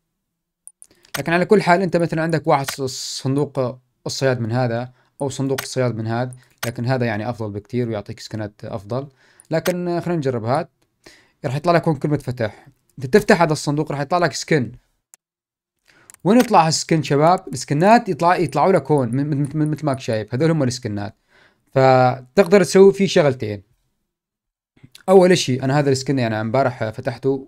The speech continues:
وطلع لي. تقدر تسوي شغلتين، إما إنك تاخذ السكن كامل، أو إنك تختار تشيل، تشيل هيك إشارة الصح. مثلًا أنت بس، أنت مثلًا بس بدك الكفوف، أنا شايف هون عاطيني مملوكة لأني أنا حصلتها من قبل.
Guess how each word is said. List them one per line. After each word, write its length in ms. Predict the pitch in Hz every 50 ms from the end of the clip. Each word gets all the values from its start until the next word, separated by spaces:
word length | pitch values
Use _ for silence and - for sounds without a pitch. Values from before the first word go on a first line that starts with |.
| _ _
وطلع 1300 | 127 110 107 104 104 104 101 101 98 101 - _ _ _ _ _ _ _ _ _ _ _ - 127 120 107
لي. 220 | 113 131 156 - - - _ _ _ _ _ _ _
تقدر 220 | - 196 165 196 190
تسوي 260 | - - 208 196 180
شغلتين، 520 | - 185 165 147 127 - 123 117 117 -
إما 200 | 185 175 175 185
إنك 220 | 185 180 160 151 -
تاخذ 320 | - 170 123 143 131 139
السكن 340 | 135 131 - - 170 151 127
كامل، 560 | 127 - 160 175 185 190 208 240 247 254 240 - _ _ _ - - _ _ _ _ _ _ _ _ _ _ _ _ _ _ _ _ _ _ -
أو 120 | 160 175 180
إنك 180 | 165 156 127
تختار 360 | - - - - 170 160 147
تشيل، 280 | - - 160 139 139 127
تشيل 300 | 127 - - - 147 139
هيك 120 | 139 135
إشارة 260 | 131 - 139 127 127 127
الصح. 600 | - - - 151 175 185 - - - - _ _ _ _ _ _ _ _ _ _
مثلًا 180 | - 123 139 139
أنت 140 | 127 131 139
بس، 300 | 143 143 131 - - - _ _ _ _ _ -
أنت 160 | 151 127 156
مثلًا 520 | 151 151 147 - 160 156 156 156 151 151 151
بس 240 | 143 170 - - 165
بدك 340 | 151 160 156 - - -
الكفوف، 580 | - - 156 131 123 - 170 151 117 123 - -
أنا 120 | 131 127
شايف 320 | 123 139 151 156 151 - 143
هون 80 | 135
عاطيني 300 | 127 127 127 143 151 147
مملوكة 380 | 139 139 131 139 147 139 127 117
لأني 220 | 104 107 113 117
أنا 100 | 120 120
حصلتها 360 | 117 120 123 - 139 131 139 135
من 120 | 131 127
قبل. 280 | 131 139 113 107 98